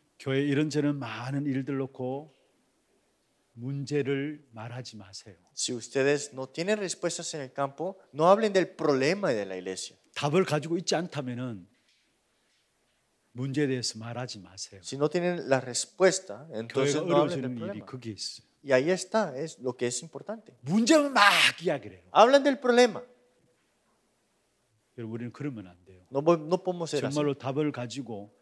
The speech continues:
Speaker 1: 그 일에 문제에 대한 답을 가지고 있으면 말해도 돼요.
Speaker 2: Con la respuesta, si tienes esa respuesta del
Speaker 1: 너무
Speaker 2: campo,
Speaker 1: 중요한
Speaker 2: del
Speaker 1: 이야기입니다.
Speaker 2: problema. Eso es muy importante.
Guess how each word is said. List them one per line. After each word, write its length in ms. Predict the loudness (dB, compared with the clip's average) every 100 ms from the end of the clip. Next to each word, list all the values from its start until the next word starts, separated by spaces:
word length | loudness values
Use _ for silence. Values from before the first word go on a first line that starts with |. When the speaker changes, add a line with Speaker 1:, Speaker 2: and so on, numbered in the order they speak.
| _ _ _
Speaker 1:
그 180 | -6 -2
일에 480 | 0 0 0 -2 -8 _ _ _ _ _ _
문제에 340 | -6 -2 -2
대한 180 | -2 -4
답을 340 | -6 -6 -4 -4
가지고 340 | -6 -8 -8
있으면 320 | -8 -10 -12
말해도 300 | -14 -20 -20 _
돼요. 140 | _ _
Speaker 2:
Con 220 | 0 4
la 100 | 4
respuesta, 720 | 4 0 2 4 4 2 -12
si 140 | -12 -6
tienes 340 | -2 0 2
esa 240 | 0 -2 -4
respuesta 440 | -6 -2 0 2
del 100 | 0
Speaker 1:
너무 80 | 0
Speaker 2:
campo, 80 | -2
Speaker 1:
중요한 420 | -2 2 4 2
Speaker 2:
del 80 | -2
Speaker 1:
이야기입니다. 420 | -6 -6 -8 -10
Speaker 2:
problema. 240 | -16 -20 _ -6
Eso 180 | -2 0
es 180 | -2 -2
muy 120 | -4
importante. 520 | -4 -8 -8 -10